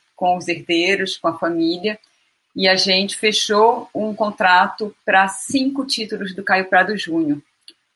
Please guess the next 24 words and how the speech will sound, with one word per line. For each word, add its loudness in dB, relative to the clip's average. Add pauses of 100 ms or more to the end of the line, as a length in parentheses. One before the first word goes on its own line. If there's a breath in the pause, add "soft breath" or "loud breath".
(120)
O -2
primeiro 2
vai 2
ser -4
um -6
que -8
eu -8
tenho -8
uma -6
edição -8
antiga -4
aqui, -8 (1200)
era -4
uma -2
edição -2
que -20
foi 0
da 4
Brasiliense, 0
é 6
o 4
História 2
e -6
Desenvolvimento, -2